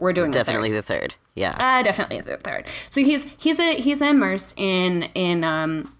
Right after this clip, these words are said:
Speaker 1: e-, equivocal theology in its, in its most extreme. I don't know that, like, the whole, like, having as many babies as possible thing was on his radar, but, like, the whole, like,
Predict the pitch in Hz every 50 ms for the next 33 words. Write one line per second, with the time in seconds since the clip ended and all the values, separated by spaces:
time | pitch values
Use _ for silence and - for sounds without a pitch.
0 | _ _ _ _ _ _ _ _ - 196 185 - - - - - - - - 196
1 | 185 185 175 - 165 165 151 - 170 151 147 151 151 143 151 151 151 151 147 135
2 | 139 - 143 147 - 143 156 156 143 143 - - 160 151 - 170 160 151 143 -
3 | 156 151 - - - - 151 143 143 147 147 147 - 156 160 156 135 156 151 147
4 | 139 - 156 147 - - - - - _ _ _ _ - 170 151 160 147 139 160
5 | 160 147 147 143 139 - - 160 156 - 147 147 139 - 151 139 135 - - 135
6 | - 147 - - - - - - - - - 190 185 190 190 190 190 190 190 185
7 | 175 175 170 165 170 - 165 165 165 160 156 165 160 160 160 156 160 156 160 147
8 | 147 156 143 - - 147 160 160 156 151 143 - - - - _ _ _ _ -
9 | - 175 175